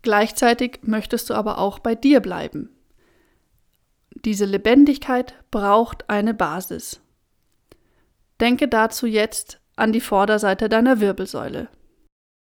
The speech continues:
Die Vorderseite deiner Wirbelsäule verläuft etwa mittig zwischen deinem Rücken und deinem Bauch.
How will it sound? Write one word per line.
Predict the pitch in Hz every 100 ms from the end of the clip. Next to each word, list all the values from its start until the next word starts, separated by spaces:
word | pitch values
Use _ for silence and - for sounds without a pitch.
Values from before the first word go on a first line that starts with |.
| _ _ _ _ _ _ _ _ _ _ _ _ _ _ -
Die | 196
Vorderseite | 226 277 320 294 269 269
deiner | 247 247 233
Wirbelsäule | 220 220 220 214 214 214 214 220
verläuft | 220 208 226 240 -
etwa | - 214 202
mittig | 233 269 277 262 - - -
zwischen | - 311 - 262
deinem | 226 220 202
Rücken | 202 202 214
und | - 214 202
deinem | 196 233
Bauch. | 202 160 139 -